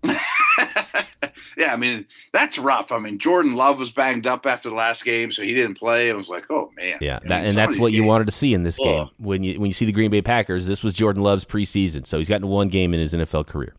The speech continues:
Speaker 1: I'm curious how many snaps he has when week one rolls around in a Green Bay uniform of any kind. But I don't know how many played last game, but it's not gonna be many.
Speaker 2: Right, and Aaron Rodgers has probably gotta play a lot, at least a little bit in,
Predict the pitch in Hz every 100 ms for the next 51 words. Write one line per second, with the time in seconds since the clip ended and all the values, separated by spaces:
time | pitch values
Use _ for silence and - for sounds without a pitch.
0 | _ _ _ _ _ - 131 156 175 151
1 | 151 147 135 - 127 123 120 - 113 117
2 | 104 101 95 - - 110 104 107 104 101
3 | 101 92 95 85 87 95 87 87 82 -
4 | - 101 92 95 92 87 87 - - 101
5 | 95 - 90 85 87 87 85 92 80 71
6 | - 98 - - - - - 123 120 131
7 | 120 110 110 101 101 98 - 87 85 90
8 | - 175 202 185 135 165 160 - - 107
9 | 147 160 - 123 120 120 117 113 - _
10 | - - 117 135 110 120 214 147 110 -
11 | 120 117 107 - 113 107 104 104 - _
12 | - 98 123 - 92 226 202 92 - 113
13 | 95 90 87